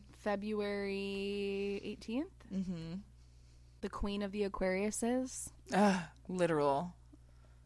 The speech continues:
Speaker 1: The
Speaker 2: Who is more
Speaker 1: queen
Speaker 2: Aquarius than Yoko Ono?
Speaker 1: The queen of pissing society off
Speaker 2: Mm-hmm.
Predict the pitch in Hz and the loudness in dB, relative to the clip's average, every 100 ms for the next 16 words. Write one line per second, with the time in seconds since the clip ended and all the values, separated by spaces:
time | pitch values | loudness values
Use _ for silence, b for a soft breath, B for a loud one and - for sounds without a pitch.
0 | - 208 196 220 233 214 196 202 208 190 | -4 -4 2 6 8 8 10 8 8 8
1 | 180 175 165 160 - - - - 165 151 | 8 6 6 6 6 4 4 0 -2 2
2 | 131 - 139 120 101 80 107 220 - - | 0 0 0 0 -2 -2 -2 -4 -8 -20
3 | - - 214 214 - 226 220 233 226 - | -16 -4 -4 -4 -4 -2 0 0 0 0
4 | 202 - - 202 214 214 214 214 - 202 | -2 -4 -6 -4 -2 -2 -2 -4 -8 -6
5 | 202 202 202 202 185 208 254 208 175 170 | -4 -2 0 2 6 6 6 2 -4 -4
6 | 175 180 170 170 | -2 -2 -2 -4